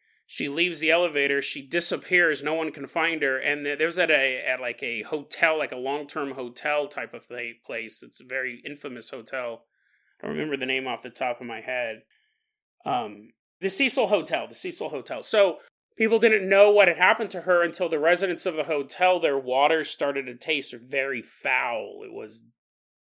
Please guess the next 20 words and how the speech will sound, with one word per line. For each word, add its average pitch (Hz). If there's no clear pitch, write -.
disgusting, 135
and 113
they're, 196
"Okay, 220
well, 202
let's 196
go 214
check 185
the 180
water 180
tower," 165
and 151
they 143
pop 160
it 156
open, 160
and 131
there's 127
Eliza 147
Lam 127